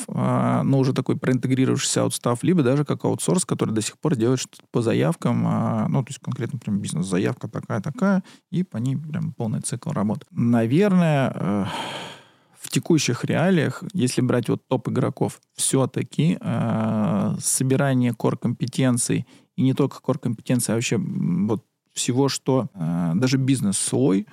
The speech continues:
э, компетенции, собирание все это внутри компании, это все-таки больший, э, тренд, нежели тренд на чистый аутстав. Тем не менее, мы все очень сильно расширяемся. То есть вообще весь рынок расширяется, айтишный,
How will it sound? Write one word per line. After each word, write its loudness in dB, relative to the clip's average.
э, -2
компетенции, -2
собирание 0
все -4
это -4
внутри -2
компании, 2
это -4
все-таки -6
больший, -2
э, 0
тренд, 2
нежели 2
тренд 0
на 0
чистый -2
аутстав. -2
Тем 4
не 8
менее, 6
мы 4
все 2
очень 2
сильно 0
расширяемся. -2
То -8
есть -2
вообще 0
весь 0
рынок 0
расширяется, 0
айтишный, -4